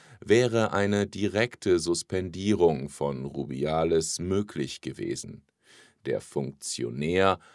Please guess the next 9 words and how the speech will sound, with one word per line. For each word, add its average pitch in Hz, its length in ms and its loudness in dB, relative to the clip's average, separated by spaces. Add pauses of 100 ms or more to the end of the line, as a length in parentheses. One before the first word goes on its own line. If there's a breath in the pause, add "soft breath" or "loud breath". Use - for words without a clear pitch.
(120 soft breath)
hatte 98 480 4
bei 85 280 6
der 87 300 4
Siegerehrung 85 1200 2
der 62 240 -4
spanischen 82 880 -4
Fußball-Weltmeisterinnen 87 2000 0
in 82 240 -4
Australien 92 1000 0